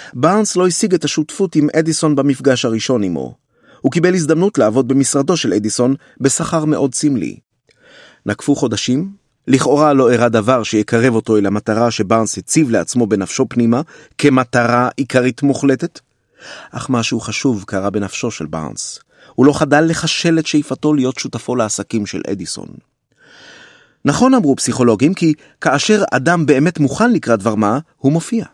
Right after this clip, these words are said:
בארנס היה מוכן לקשר עסקי עם אדיסון, יתרה מזו, הוא גמר אומר בנפשו להמשיך ולהיות מוכן לכך עד שישיג את מבוקשו.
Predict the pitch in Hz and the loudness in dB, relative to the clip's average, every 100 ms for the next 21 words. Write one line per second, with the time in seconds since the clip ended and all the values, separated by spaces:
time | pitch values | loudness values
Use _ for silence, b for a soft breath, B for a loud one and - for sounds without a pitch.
0 | _ _ _ _ _ _ - 113 156 220 | _ _ _ _ _ _ -4 0 2 2
1 | 214 208 208 202 208 208 202 - 185 185 | 2 2 2 0 0 2 0 -2 -2 0
2 | 165 - - 180 165 151 147 - 104 110 | -2 -4 -2 -2 0 0 0 0 0 2
3 | 139 139 160 101 73 - B B 143 151 | 2 2 2 0 -4 -8 B B 0 2
4 | 147 147 170 208 170 110 101 92 - 90 | 2 2 2 4 4 2 -2 -4 -6 -4
5 | 95 - B B 113 123 123 202 - 175 | -4 -6 B B 0 0 0 -2 0 0
6 | 165 170 160 196 196 - 180 - B B | 0 -2 -2 0 0 -2 -4 -8 B B
7 | - 165 165 180 170 - 160 147 147 123 | -2 -2 0 -2 -2 -2 0 0 0 -4
8 | 113 110 - - | -4 -8 -8 -10